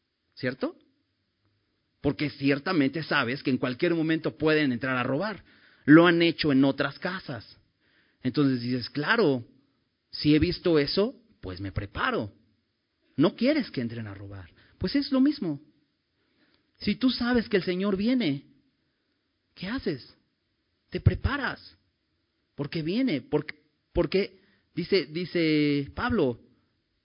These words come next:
"No estás en tinieblas, no estás en ignorancia acerca de esto".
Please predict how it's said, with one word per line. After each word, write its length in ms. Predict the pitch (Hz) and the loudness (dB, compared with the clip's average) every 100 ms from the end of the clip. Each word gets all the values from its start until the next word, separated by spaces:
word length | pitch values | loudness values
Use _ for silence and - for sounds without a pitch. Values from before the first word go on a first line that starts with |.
| _ _ _ _ _ _ _ _ _ _ - - | _ _ _ _ _ _ _ _ _ _ -20 -12
"No 160 | 160 190 | -8 -8
estás 260 | - 185 | -8 -8
en 120 | 185 | -8
tinieblas, 760 | 160 156 151 196 185 120 - - _ _ _ _ _ | -6 -4 -4 -4 -6 -8 -16 -20 _ _ _ _ _
no 100 | 165 | -2
estás 260 | 196 220 202 | 0 -2 2
en 140 | 214 190 | 4 4
ignorancia 760 | 156 165 160 175 226 233 214 | 2 2 2 2 -2 2 0
acerca 360 | 208 214 214 202 | 2 -2 0 -4
de 200 | 185 208 | -4 -4
esto". 420 | - 208 170 | -4 -2 -2